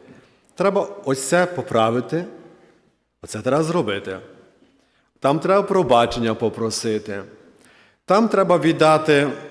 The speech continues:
те, що тобі не належить». І Господь мені такий перелік, знаєте, поки що дав на початку. І коли я почав молитись і рухатись в цьому напрямку, Я говорю: «Господь, дай мені сили,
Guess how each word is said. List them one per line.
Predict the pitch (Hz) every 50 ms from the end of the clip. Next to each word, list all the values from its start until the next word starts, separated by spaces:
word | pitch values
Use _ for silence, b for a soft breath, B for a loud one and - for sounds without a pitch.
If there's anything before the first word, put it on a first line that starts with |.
| - - - - - -
те, | 147 139 127
що | - - 143
тобі | 135 - 135 120 127 127
не | 127 123 123
належить». | 123 120 120 120 117 117 117 113 107 98 107 110 110 - - - - - _ _ _ _ _ _ _ _ _ _ _ _ _ _ _ _ _ _ _ _ _ _ _ _ _ _ _ _ _ _ _ -
І | 120
Господь | 123 135 - - - 254 277
мені | 294 220
такий | - - 147 - 175 165
перелік, | 170 - 160 156 127 113 110 110 110
знаєте, | 117 120 127 127 - 123 101 - - - - - - _ -
поки | 135 131 -
що | - - 123
дав | 110 110 107
на | 110 110 113 110 110
початку. | 107 - - 110 - - 120 107 - - 92 78 - _ _ _ _ _ _ _ B B B B B B B B B B B B B B B
І | 123
коли | 120 - 175 208 247
я | 247
почав | - 220 - - 185 185
молитись | 185 180 185 180 151 135 127 123 123 - - 131 123 - - -
і | 127
рухатись | 143 180 185 - 165 - 143 -
в | -
цьому | - - 170 165 151 139
напрямку, | 120 110 107 - - 117 110 117 110 - 139 147 156 160 - - B B B B B B B B B B B -
Я | 101
говорю: | 107 117 127 117
«Господь, | 107 117 110 - - - 113 107
дай | 117 113 113 110
мені | 110 110 110 107
сили, | 107 - - - 165 156 117 95